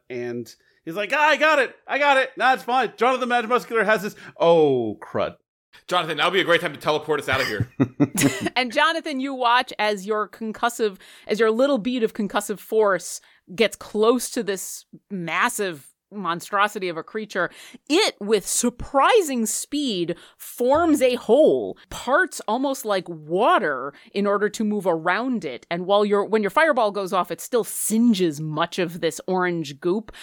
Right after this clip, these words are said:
Speaker 3: The main part of the blast misses it. Carlton, in this moment, what would you like to do?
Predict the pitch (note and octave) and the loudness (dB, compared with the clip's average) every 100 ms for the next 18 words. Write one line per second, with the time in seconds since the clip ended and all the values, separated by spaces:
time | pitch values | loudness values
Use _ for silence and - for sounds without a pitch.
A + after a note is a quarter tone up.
0 | - - F#3 D#3 E3 G#3+ A3 G#3 A3 F#3+ | -16 -4 -4 -2 0 2 2 2 2 0
1 | E3 E3 F3+ F3 E3 - - - _ G3+ | -2 -2 0 2 0 -6 -20 -20 _ -12
2 | F#3+ G3+ G#3+ F3+ D#3 C#3+ - D3 - - | -6 -4 -6 -8 -12 -12 -12 -12 -12 -18
3 | - _ - C4+ C#4 A3 F#3 G#3+ A3+ G3+ | -20 _ 0 2 4 2 0 0 0 0
4 | F#3 D#3+ D#3+ D#3 D#3+ C#3+ C3+ | 0 0 0 0 -2 -4 -6